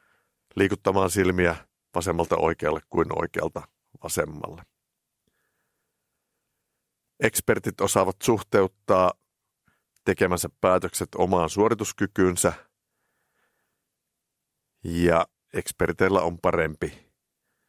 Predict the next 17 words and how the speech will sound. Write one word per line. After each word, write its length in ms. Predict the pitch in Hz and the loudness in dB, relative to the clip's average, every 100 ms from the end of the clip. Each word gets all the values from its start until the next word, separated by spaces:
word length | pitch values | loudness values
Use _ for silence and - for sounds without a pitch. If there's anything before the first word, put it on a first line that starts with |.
| _ _ _ _ _ | _ _ _ _ _
työmuisti. 920 | - 85 82 82 85 82 - - 82 78 _ _ _ _ _ _ _ _ _ _ _ _ _ _ _ _ _ _ _ _ _ _ _ _ - | 0 2 4 2 2 2 0 -4 -6 -10 _ _ _ _ _ _ _ _ _ _ _ _ _ _ _ _ _ _ _ _ _ _ _ _ -2
Jos 260 | 90 87 | 0 2
meillä 200 | 95 90 | 2 2
on 100 | 90 | 0
huono 240 | 101 107 90 | 0 0 0
työmuisti, 760 | - 113 101 92 87 - 95 - | 2 2 4 0 0 -2 -4 -4
siitä 240 | - 82 | -8 -4
saattaa 440 | - 92 90 - 80 | 0 2 0 0 0
olla 140 | 80 | 0
haittaa 640 | 90 87 82 _ 78 73 - _ _ _ _ _ _ | 0 0 0 _ 0 0 -2 _ _ _ _ _ _
ku-, 160 | 101 - 95 - 87 | -6 -6 -10 -12 0
duaalitehtävissä, 920 | 107 117 107 98 90 - 92 - 85 | 2 4 2 0 -2 -2 -2 0 0
eli 260 | 82 82 - _ _ _ _ | 2 2 0 _ _ _ _
suoritetaan 580 | - 78 78 - 76 76 | -2 -2 -2 -6 -8 -4
kahta 300 | 80 - - | -4 -4 -6
tehtävää 500 | 80 80 - 73 71 - | -2 -2 -4 -4 -2 -2
samanaikaisesti. 1200 | - 76 71 - 113 107 92 90 85 - 85 | -6 -6 -8 -4 -2 0 0 -2 -4 -6 -6